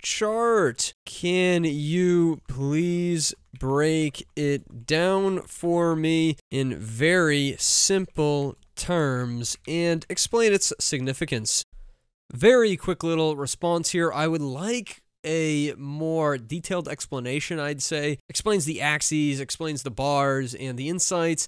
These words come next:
G P T four O generally has higher scores than the others. Shows the differences between math versus M M L U. Let's ask it something meta now. How would you say you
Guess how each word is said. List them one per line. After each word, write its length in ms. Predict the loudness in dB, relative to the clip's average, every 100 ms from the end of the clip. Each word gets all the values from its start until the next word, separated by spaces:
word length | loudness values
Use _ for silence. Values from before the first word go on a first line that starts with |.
| -6
G 140 | -6
P 100 | -6
T 140 | -8 -8
four 320 | -2 -2 2
O 320 | 4 4 2
generally 440 | 0 -2 0 0
has 180 | 0 -2
higher 260 | -4 -4 -2
scores 320 | -2 -2 -2
than 80 | -4
the 140 | -2
others. 600 | -2 0 0 0 -2 -4 -6
Shows 720 | -6 -4 -2 -2 0 2 0 -2
the 80 |
differences 500 | -4 -4 -2 -2 -4
between 880 | -4 -8 -4 -2 -2 -2 -4 -6 -10 -12 -12
math 520 | -4 -2 0 -2 -4
versus 380 | -6 -4 -4 -4
M 140 | -4
M 140 | -6 -6
L 160 | -6
U. 500 | -4 0 0 2 0 -4 -8
Let's 140 | -6
ask 260 | -2 0 0
it 80 |
something 340 | 0 0 -2 -2
meta 240 | -2 -2
now. 300 | -4 -4 -8 -12 -10
How 260 | -2 2
would 400 | 2 0 0 0
you 840 | 0 -2 -4 -2 -2 0 -2 -4 -6
say 800 | -6 -6 0 2 4 2 0 -4
you 560 | -10 -6 -2 0 -2